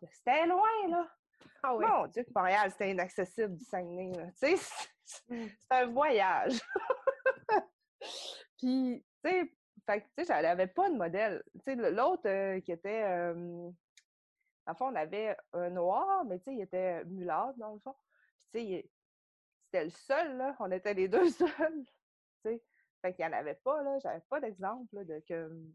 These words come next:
Speaker 1: on, il y a d'autres différences. Tout le monde est blanc, yeux bruns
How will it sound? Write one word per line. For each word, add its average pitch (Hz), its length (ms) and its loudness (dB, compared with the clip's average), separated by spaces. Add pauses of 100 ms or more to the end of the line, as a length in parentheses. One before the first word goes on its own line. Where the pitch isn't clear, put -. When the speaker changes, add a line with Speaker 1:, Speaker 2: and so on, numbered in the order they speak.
Speaker 1:
on, 165 140 -16
il 156 100 -16 (560)
y 160 60 -6
a 156 40 -8
d'autres 180 240 -8
différences. 165 460 -4
Tout 165 180 -12
le 196 60 -12
monde 240 140 -8
est 190 100 -4
blanc, 180 400 -2 (560)
yeux 165 160 -6
bruns 165 400 -10